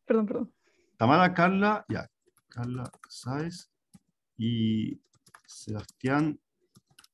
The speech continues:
Speaker 2: Vázquez. Ya, ahí sí.
Speaker 1: Ya,
Speaker 2: Ok,
Speaker 1: súper.
Speaker 2: vamos.
Speaker 1: No sé. Eh, ¿qué es Tamamon? Bueno, el origen de Tamamon es que Tamago primero, eh, huevo en japonés,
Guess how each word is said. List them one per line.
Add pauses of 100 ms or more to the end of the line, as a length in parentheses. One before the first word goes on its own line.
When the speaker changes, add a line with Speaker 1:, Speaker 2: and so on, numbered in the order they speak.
(300)
Speaker 2:
Vázquez.
Ya,
ahí
sí. (800)
Speaker 1:
Ya,
Speaker 2:
Ok, (240)
Speaker 1:
súper.
Speaker 2:
vamos. (1040)
Speaker 1:
No
sé. (560)
Eh,
¿qué
es
Tamamon? (1000)
Bueno,
el
origen (420)
de
Tamamon
es
que
Tamago
primero, (300)
eh,
huevo
en
japonés,